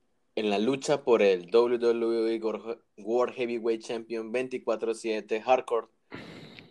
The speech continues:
Heavyweight Champion, etcétera, etcétera, eh, que era entre el señor Roman Reigns y Seth Rollins. Entonces los tres miembros de Shield, de Shield vuelven a estar juntos,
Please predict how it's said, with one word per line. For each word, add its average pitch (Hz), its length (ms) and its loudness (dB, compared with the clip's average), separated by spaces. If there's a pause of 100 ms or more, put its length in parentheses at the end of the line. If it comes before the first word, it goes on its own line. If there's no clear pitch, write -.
(840)
Heavyweight 113 680 0
Champion, 107 580 -6 (100)
etcétera, 104 480 0
etcétera, 101 520 -4 (640)
eh, 95 380 -2
que 101 180 2
era 98 120 2
entre 107 240 -6
el 95 60 -10
señor 92 300 -8
Roman 104 280 -4
Reigns 101 720 -6 (600)
y 87 720 -10 (140)
Seth - 220 6
Rollins. - 580 6 (360)
Entonces 101 600 -4
los 95 200 -2
tres 107 180 -2
miembros 104 420 -2
de 95 180 0
Shield, 101 300 -6 (600)
de 98 180 -2
Shield 120 300 0
vuelven 104 380 -2
a 95 60 -6
estar 92 300 -4
juntos, 147 580 -4